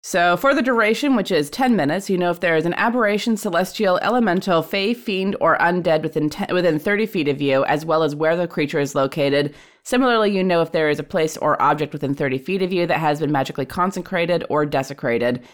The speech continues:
The spell can penetrate most barriers, but it is blocked by one foot of stone, one inch of common metal, a thin sheet of lead,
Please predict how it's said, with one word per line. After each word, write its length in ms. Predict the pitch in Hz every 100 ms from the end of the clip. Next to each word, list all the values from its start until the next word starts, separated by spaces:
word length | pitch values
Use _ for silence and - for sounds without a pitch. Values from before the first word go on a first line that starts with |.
| _ -
The 80 | 170
spell 220 | - 170
can 260 | 185 160
penetrate 420 | 160 175 160 175 139
most 300 | 202 226 233
barriers, 400 | 196 180 190 190
but 160 | 170
it 80 | 151
is 140 | 147
blocked 300 | 147 156 151
by 100 | 151
one 220 | 139 147 156
foot 160 | 170
of 80 | 139
stone, 420 | - 185 175 175
one 160 | 151 156
inch 140 | 151
of 100 | 156
common 320 | - 160 139
metal, 380 | 147 160 160 160
a 80 | -
thin 240 | 143 151
sheet 180 | 151 151
of 160 | 139 143
lead, 260 | 170 170